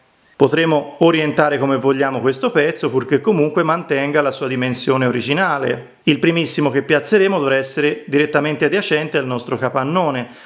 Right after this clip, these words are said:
Tutti quelli che arriveranno poi dovranno essere collegati indirettamente da altri pezzi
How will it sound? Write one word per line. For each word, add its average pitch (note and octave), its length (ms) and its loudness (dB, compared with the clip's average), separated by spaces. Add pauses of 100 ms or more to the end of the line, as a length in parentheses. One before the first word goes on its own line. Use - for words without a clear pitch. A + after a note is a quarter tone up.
(100)
Tutti A#3+ 240 2
quelli F3 200 2
che D3+ 120 0
arriveranno D#3+ 500 0
poi F#3+ 220 0
dovranno D3+ 320 0
essere C#3+ 400 0
collegati E3+ 560 -2
indirettamente C#3 800 0
da B2+ 160 2
altri B2+ 240 -6
pezzi E3 580 -2